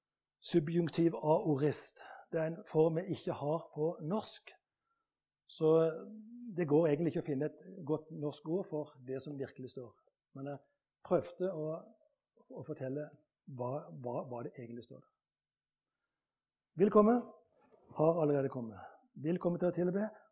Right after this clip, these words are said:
har allerede tilbedt. Så det er åpent dør. Han vet, han vet om at de vil komme. Se, jeg kommer til å gjøre det slik. Altså,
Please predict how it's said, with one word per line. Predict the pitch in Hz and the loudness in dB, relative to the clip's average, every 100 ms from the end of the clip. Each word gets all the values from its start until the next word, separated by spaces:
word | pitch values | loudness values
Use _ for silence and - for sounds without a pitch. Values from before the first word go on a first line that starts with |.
| - | -4
har | 139 139 151 | -2 -2 -4
allerede | 123 117 120 120 _ | -6 -6 -10 -14 _
tilbedt. | 120 120 - _ _ _ _ _ _ _ - - _ - | -20 -18 -20 _ _ _ _ _ _ _ -20 -20 _ -2
Så | 156 | 8
det | 180 | 10
er | 196 - - - - | 10 6 -8 -14 4
åpent | 196 - - 208 196 | 8 8 6 2 6
dør. | 220 240 - - | 6 4 -2 -6
Han | 180 156 | -2 4
vet, | 165 | 4
han | 143 165 | 6 6
vet | 175 | 4
om | 160 185 196 | 6 2 2
at | 135 165 131 | -2 -4 -2
de | 143 180 156 | -4 -4 -4
vil | 143 143 | -4 -2
komme. | 131 110 107 _ _ _ _ _ _ _ _ _ _ _ - - _ _ _ _ _ _ _ _ _ _ _ _ _ _ _ _ - | -6 -8 -12 _ _ _ _ _ _ _ _ _ _ _ -20 -20 _ _ _ _ _ _ _ _ _ _ _ _ _ _ _ _ -6
Se, | 143 170 | -2 -2
jeg | 147 156 - | -2 -2 -2
kommer | 135 135 160 180 - | -2 -2 -2 -4 -6
til | 143 151 151 | -4 -2 -2
å | 139 156 | -6 -2
gjøre | 135 107 110 | -2 -2 -6
det | 117 | -8
slik. | 117 101 - - | -12 -16 -20 -16
Altså, | 117 | -8